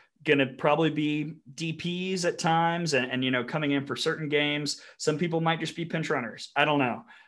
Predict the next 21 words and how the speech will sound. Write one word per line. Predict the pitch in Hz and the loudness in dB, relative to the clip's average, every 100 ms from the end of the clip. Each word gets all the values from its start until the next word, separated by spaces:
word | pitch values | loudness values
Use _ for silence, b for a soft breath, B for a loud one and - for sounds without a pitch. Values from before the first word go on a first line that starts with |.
| b | b
I | 143 | 4
do | 160 214 277 | 6 8 8
know | 190 127 123 127 | 10 8 4 4
that | 139 | 2
this | 160 185 | 4 2
is | 151 | 4
a | 131 | 4
really | 127 190 240 220 | 6 6 6 6
good | 185 185 | 4 4
class | 170 165 180 | 6 6 6
who | 170 156 | 2 0
showed | - 147 135 | 2 2 4
great | 135 196 220 | 4 2 2
talent | 175 160 180 160 | 2 2 2 0
in | |
the | 135 | -4
scrimmages | - 160 170 165 170 165 - B B - | -2 -2 -2 2 2 0 -4 B B 0
and | 156 165 | 2 4
in | 143 | 2
fall | 131 160 196 | 4 6 8
ball, | 139 123 117 120 | 8 6 4 2